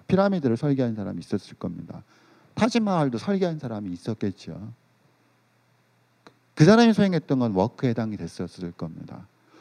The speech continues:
그런데 그 워크에 해당이 되는 그런 창조적인 아이디어를 구체적으로 실행하기 위해선 무수히 많은 수십만, 수백만 명의 노예들이 레이버를 통해서 레이버의 과정,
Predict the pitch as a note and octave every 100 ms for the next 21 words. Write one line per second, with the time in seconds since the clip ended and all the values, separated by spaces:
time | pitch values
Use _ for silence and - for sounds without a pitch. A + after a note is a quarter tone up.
0 | - - F#3 F#3+ F#3+ - E3+ C#3 D3 E3
1 | E3 E3+ D#3+ D3+ B2+ B2+ C#3 C#3 - B2
2 | A#2+ - F3+ F#3 F3+ E3 C#3 F#2 A#2 B2+
3 | A2 G#2 F2+ G#2 D#3+ - _ _ _ _
4 | - G#3 G3 E3+ F3 - A3+ G#3+ G3 F3+
5 | D3 G#2 G#2+ G2+ B2+ G2+ F2 A2+ - A#2+
6 | F3+ A3+ A#3+ A#3+ A3 F3+ D#3+ D#3+ - D3+
7 | F#3+ D#3+ D3+ D3 C3 C#3 D#3 C#3+ B2+ A#2+
8 | A#2 C#3+ F3 D#3+ - - _ A2+ G#2+ C3
9 | C#3+ B2 A#2 C#3 D3+ - A2 G#2+ B2+ C#3
10 | B2+ A#2 A#2 G#2 F#2 E2 G2 _ _ -
11 | A#2 D3+ D3+ B2 A2+ - F#2 G2+